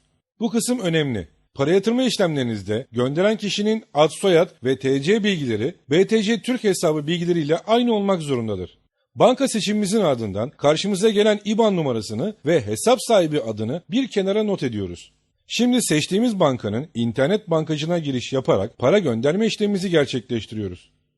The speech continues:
Para transferiniz B T C Türk hesabına ulaştıktan sonra tutar otomatik olarak T R'ye bakiyenize yansıyacaktır.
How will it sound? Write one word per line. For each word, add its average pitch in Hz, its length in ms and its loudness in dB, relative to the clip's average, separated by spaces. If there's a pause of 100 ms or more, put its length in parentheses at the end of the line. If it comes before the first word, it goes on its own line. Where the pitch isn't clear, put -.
(180)
Para 277 220 2
transferiniz 135 720 0
B 123 200 2
T 165 180 2
C 190 180 4
Türk 202 180 -4
hesabına 180 480 2
ulaştıktan 151 560 0
sonra 123 540 -2
tutar 190 300 4
otomatik 160 540 -2
olarak 127 420 0
T 143 180 4
R'ye 196 280 4
bakiyenize 175 500 2
yansıyacaktır. 147 720 -2